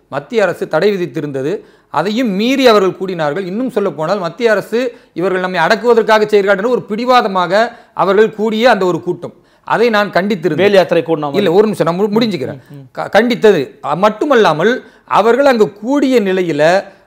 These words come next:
Speaker 1: அந்த கொரோனா நோய் தொற்று உள்ளவர்களும் இருந்தார்கள் என்பதுதான் மிகப்பெரிய ஒரு விஷயம்.
Speaker 2: ம், ம், ம்.
Speaker 1: ஆரம்ப காலகட்டத்தில் கொரோனானவே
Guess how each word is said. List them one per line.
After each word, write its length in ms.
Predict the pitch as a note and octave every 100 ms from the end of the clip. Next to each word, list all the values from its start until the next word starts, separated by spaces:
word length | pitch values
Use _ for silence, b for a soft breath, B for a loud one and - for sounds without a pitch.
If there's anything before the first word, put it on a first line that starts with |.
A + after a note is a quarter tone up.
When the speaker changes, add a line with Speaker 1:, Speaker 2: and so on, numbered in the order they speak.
| -
Speaker 1:
அந்த 260 | F3+ G#3
கொரோனா 440 | - G#3 B3+ C4+ B3
நோய் 280 | A3+ C4+
தொற்று 340 | C#4+ A3+ A#3+ A#3+
உள்ளவர்களும் 300 | A#3+ C4 C4
இருந்தார்கள் 480 | A3+ C4 C4 B3+ B3
என்பதுதான் 320 | A#3 A#3+ B3
மிகப்பெரிய 380 | A3+ G3+ B3 A#3
ஒரு 100 | G3+
விஷயம். 300 | E3 D3+ D#3
Speaker 2:
ம், 20 |
ம், 160 | C#3
ம். 120 | D3 D3
Speaker 1:
ஆரம்ப 480 | - F#3+ B3+ B3 B3
காலகட்டத்தில் 580 | G#3+ A3 G3+ D3 D#3+ A3+
கொரோனானவே 640 | F#3+ G#3+ A#3 A3 G#3+ A#3+